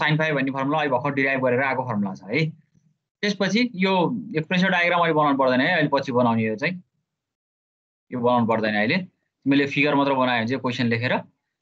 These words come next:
त्यसपछि यहाँबाट upper लेयरको लागि भनेको एदेखि बीसम्मको लेयरको लागि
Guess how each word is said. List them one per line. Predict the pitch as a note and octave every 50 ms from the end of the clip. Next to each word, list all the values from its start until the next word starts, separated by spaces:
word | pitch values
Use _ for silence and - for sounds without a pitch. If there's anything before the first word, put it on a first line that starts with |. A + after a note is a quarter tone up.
| _ -
त्यसपछि | G#3 A3 - A3 G#3+ G3 A#3
यहाँबाट | A3+ G3 F3 F3+ F#3+ G3+ G3+ - - -
upper | G3+ G#3 A#3+ A#3 A3+
लेयरको | A3 G#3+ G#3 G#3 G3+ F#3 F#3+
लागि | F3+ E3 D#3 C#3 C3
भनेको | B2 C3 D3 E3 E3 G#3+ A#3+ - - - -
एदेखि | F3+ G#3 G#3+ A3 G3+ G#3 G3+ F#3 A3 G#3
बीसम्मको | F3+ F#3 G#3 G#3+ G#3 G#3+ G3+ G3 G3 G3+ F#3 F#3+
लेयरको | F#3 F3+ F3+ F3+ F3+ F3
लागि | F3 E3+ E3+ E3+ E3+ G#3+ B3 B3 -